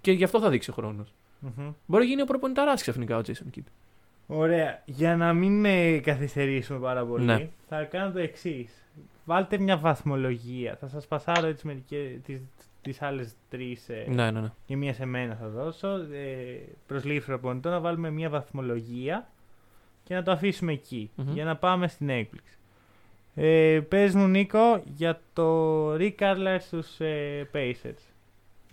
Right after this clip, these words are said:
Speaker 1: Εννιά.
Speaker 2: Α, εννιά;
Speaker 1: Εννιά.
Speaker 2: Ακραίος.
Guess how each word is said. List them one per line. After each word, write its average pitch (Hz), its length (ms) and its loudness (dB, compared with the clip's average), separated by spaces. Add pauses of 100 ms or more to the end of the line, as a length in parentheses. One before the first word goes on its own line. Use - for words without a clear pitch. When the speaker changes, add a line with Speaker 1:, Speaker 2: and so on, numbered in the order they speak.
(140)
Speaker 1:
Εννιά. 110 320 -4
Speaker 2:
Α, 104 100 -6 (200)
εννιά; 156 560 0 (160)
Speaker 1:
Εννιά. 135 500 -2
Speaker 2:
Ακραίος. 139 600 -4